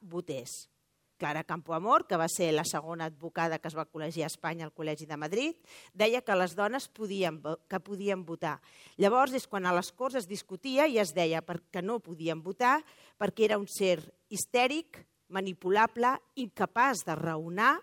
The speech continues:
o de tenir una independència del pensament més enllà del que pensés el seu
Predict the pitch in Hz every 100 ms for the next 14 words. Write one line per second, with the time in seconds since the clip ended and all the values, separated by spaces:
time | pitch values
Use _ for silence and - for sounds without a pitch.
0 | _ _ _ _ 220 226 220 233 269 277
1 | 254 220 208 196 214 262 269 220 175 165
2 | - 156 - 165 185 285 254 202 190 185
3 | 180 170 170 - 151 151 147 151 143 -
4 | 151